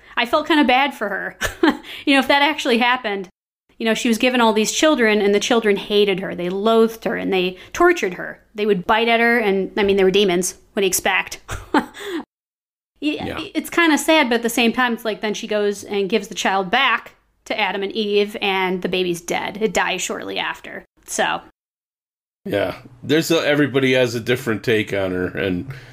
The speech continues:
Speaker 2: there's different stories
Speaker 1: Mm-hmm.
Speaker 2: floating around, so you just gotta look into it and, you know,
Speaker 1: Yeah.
Speaker 2: take it all with a grain of salt and see what's going on. Yeah.
Speaker 1: I mean, since being a,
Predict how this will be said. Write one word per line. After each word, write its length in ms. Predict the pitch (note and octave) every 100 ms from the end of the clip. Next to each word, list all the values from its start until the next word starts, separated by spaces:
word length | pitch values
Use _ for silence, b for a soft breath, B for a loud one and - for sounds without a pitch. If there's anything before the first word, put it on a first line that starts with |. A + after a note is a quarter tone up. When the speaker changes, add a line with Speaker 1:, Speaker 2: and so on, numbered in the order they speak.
| B
Speaker 2:
there's 220 | - D3 -
different 400 | A#3+ - A3+ -
stories 540 | - B3 - A3+ A#3+
Speaker 1:
Mm-hmm. 80 | -
Speaker 2:
floating 320 | G#2+ A2 G#2
around, 460 | F#2+ F#2+ F#2+ G2 -
so 320 | G2+ F#2 F2+ _ _ _ _ -
you 100 | A2
just 160 | A2+
gotta 200 | C3+ B2
look 240 | A#2+ A#2+ B2
into 320 | A#2+ A2+ A2
it 160 | A2+ -
and, 220 | G2 F#2 - - -
you 120 | B2 G2+
know, 220 | - - - -
Speaker 1:
Yeah. 360 | F#4 D4 G#3
Speaker 2:
take 180 | G3 G3+
it 80 | A3
all 140 | G#3+
with 100 | A3
a 40 | G2
grain 280 | G#2+ G#2+ G2+
of 60 |
salt 420 | - G2+ F#2+ G2+ -
and 100 | -
see 160 | - G#2
what's 220 | F#2 -
going 260 | G2 F#2
on. 340 | F2+ F2+ F#2 - _ _ _ _ -
Yeah. 80 | -
Speaker 1:
I 40 |
mean, 120 | B3 B3
since 180 | C#4
being 260 | C4+ C#4 B3+
a, 120 | A#3+